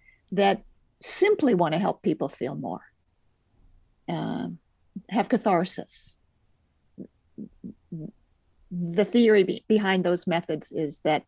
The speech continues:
what's missing is being able to embody feelings, period. If you don't embody feelings, you won't get anywhere. If you do embody feelings, things get better.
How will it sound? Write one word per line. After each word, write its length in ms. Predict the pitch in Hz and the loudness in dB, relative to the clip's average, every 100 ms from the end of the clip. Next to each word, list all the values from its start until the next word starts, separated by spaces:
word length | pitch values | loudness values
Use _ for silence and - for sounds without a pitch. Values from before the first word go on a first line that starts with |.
| _ _ _ _ _ - | _ _ _ _ _ -2
what's 240 | 156 - | -2 4
missing 580 | 233 262 - 220 202 196 _ _ _ | 4 4 4 4 4 0 _ _ _
is 200 | - 180 | -2 0
being 160 | - 160 | -2 -4
able 180 | 160 165 | -6 -4
to 140 | 165 | -4
embody 400 | 165 214 226 220 | 0 0 2 2
feelings, 640 | 220 185 180 180 175 - _ _ _ _ _ - | 4 2 2 -2 -4 -10 _ _ _ _ _ -4
period. 600 | 226 185 165 165 160 - _ _ | 2 4 4 2 0 -6 _ _
If 160 | 190 180 | -4 -2
you 100 | 175 | 0
don't 420 | 185 185 185 - _ _ _ | 0 0 -2 -8 _ _ _
embody 400 | 202 180 165 165 | -2 0 -2 -2
feelings, 540 | - 156 151 156 - | -4 -6 -8 -12 -12
you 100 | - | -12
won't 180 | - - | -12 -6
get 160 | 214 214 | -2 0
anywhere. 380 | 202 190 185 | 0 0 0
If 120 | 175 - | 0 0
you 100 | 190 | 2
do 220 | 214 214 | 4 4
embody 360 | 202 185 175 | 4 4 4
feelings, 400 | 180 175 170 165 | 2 0 -2 -6
things 260 | - 151 151 | -8 -10 -8
get 200 | - - | -10 -4
better. 340 | 220 202 196 | 0 2 0